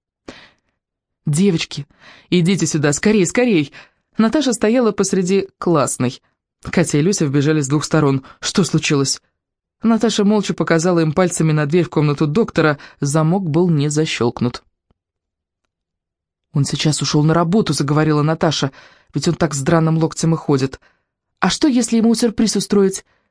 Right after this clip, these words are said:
Стащить пиджак? Я видела, он в другом пошёл. Починить и на место повесить, а?» «А, кстати, и посмотрим». И Люся приоткрыла дверь. «А не рассердится он, девочки?» спросила Катя, тоже заглядывая в комнату.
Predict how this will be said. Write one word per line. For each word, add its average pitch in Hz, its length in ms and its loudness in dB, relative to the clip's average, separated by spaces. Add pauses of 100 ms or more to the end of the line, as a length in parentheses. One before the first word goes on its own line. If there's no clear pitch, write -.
(300)
Стащить 247 420 -2
пиджак? 311 420 0 (420)
Я 156 160 0
видела, 147 280 0
он 143 60 2
в - 20 -2
другом 165 280 2
пошёл. 156 380 -2 (420)
Починить 311 420 2
и 214 40 2
на 175 100 2
место 170 260 0
повесить, 175 440 0
а?» 415 120 0 (1080)
«А, 135 300 0 (220)
кстати, 220 440 0
и 269 80 2
посмотрим». 311 640 0 (400)
И 381 40 4
Люся 320 220 2
приоткрыла 233 520 0
дверь. 156 320 0 (720)
«А 190 160 0
не 180 140 4
рассердится 180 680 0
он, 160 100 2
девочки?» 170 460 0
спросила 170 440 0
Катя, 233 320 0
тоже 185 300 0
заглядывая 170 480 0
в - 60 -8
комнату. 143 520 0